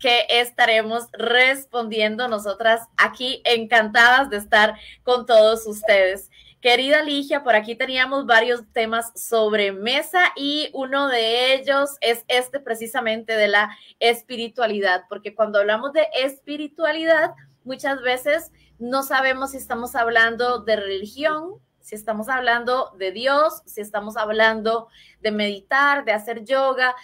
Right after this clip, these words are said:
¿Cómo, cómo es este, eh, esta definición de espiritualidad que es tan amplia?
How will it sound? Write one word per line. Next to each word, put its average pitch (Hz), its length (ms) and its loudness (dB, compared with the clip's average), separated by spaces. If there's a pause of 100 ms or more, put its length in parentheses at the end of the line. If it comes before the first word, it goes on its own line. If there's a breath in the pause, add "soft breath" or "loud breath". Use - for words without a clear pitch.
(200 loud breath)
¿Cómo, 302 480 2
cómo 311 300 2
es 349 240 -2 (100)
este, - 380 -4 (100)
eh, 233 480 -2
esta 294 320 0
definición 269 840 -4
de 233 120 0
espiritualidad 226 840 0 (100)
que 339 80 -12
es - 160 -12
tan 339 240 -2
amplia? 226 720 -4